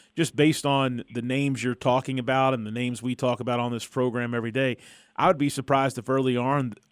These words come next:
there aren't a couple of different combinations just because Indiana has so many different options that possibly make sense and are coming in with a lot of hype to the program or returning,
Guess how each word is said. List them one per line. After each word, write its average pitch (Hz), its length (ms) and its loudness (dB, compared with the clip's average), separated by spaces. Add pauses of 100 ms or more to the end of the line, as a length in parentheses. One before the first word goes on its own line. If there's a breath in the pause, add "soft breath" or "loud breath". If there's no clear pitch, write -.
there 120 260 0
aren't 147 300 2
a 113 80 -6
couple 113 360 -2
of 104 80 -4
different 120 300 -4
combinations 120 680 -4
just 131 180 -8
because 123 320 -2
Indiana 123 420 -2
has 120 200 0
so 123 160 -4
many 120 220 -2
different 120 320 -2
options 120 680 -2 (440 loud breath)
that 120 300 -4
possibly 131 540 0
make 131 280 -2
sense 156 400 -2
and 117 100 -2
are 110 60 -4
coming 131 340 -2
in 139 120 0
with 123 100 0
a 120 40 -2
lot 127 200 4
of 117 60 -2
hype 135 220 2
to 131 100 -6
the 117 80 -2
program 139 460 2
or 143 140 6
returning, 127 640 0